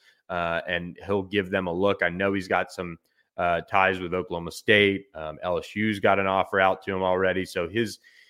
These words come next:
his recruitment's gonna get interesting, but, um,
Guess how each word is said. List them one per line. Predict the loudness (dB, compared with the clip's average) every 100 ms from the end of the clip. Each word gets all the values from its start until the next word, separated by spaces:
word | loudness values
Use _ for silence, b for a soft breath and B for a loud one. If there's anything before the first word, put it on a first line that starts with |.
| b
his | 4
recruitment's | 6 6 4 2 2
gonna | 2 6
get | 6
interesting, | 4 0 -4 -2 0
but, | 0 -2 -4 b b
um, | -2 0 2 -2 -8